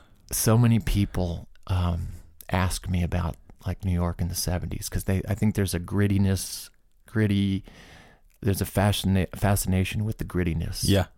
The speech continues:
Speaker 1: 'Cause it
Speaker 2: definitely.
Speaker 1: was gritty.
Speaker 2: Yeah.
Speaker 1: We would go as family to Broadway, um,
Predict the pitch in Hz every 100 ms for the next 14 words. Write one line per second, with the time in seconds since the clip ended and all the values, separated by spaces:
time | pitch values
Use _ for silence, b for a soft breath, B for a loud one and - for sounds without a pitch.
0 | - - 98 98 113 117 104 - 90 -
1 | - - 92 101 110 107 - 104 98 95
2 | - 92 92 90 - - 90 85 - -
3 | - b b b b b b b b b
4 | b - - - -